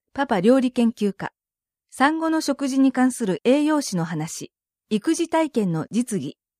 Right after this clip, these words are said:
会場、申し込み。五月八日月曜から、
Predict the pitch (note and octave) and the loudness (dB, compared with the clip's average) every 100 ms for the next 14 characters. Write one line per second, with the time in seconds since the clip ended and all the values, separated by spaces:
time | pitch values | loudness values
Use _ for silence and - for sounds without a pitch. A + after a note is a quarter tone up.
0 | _ _ _ _ _ _ _ B3 C#4+ B3 | _ _ _ _ _ _ _ 0 0 4
1 | C#4 C4 - A3 B3 - G3+ F3+ - _ | 2 2 2 2 2 -2 -2 -4 -10 _
2 | _ _ _ - D#4+ E4+ D#4+ A3+ A3 A3+ | _ _ _ -2 2 2 2 4 4 4
3 | A#3 G3+ - A#3+ B3 - E3+ D#3+ | 0 0 0 2 2 2 -4 -6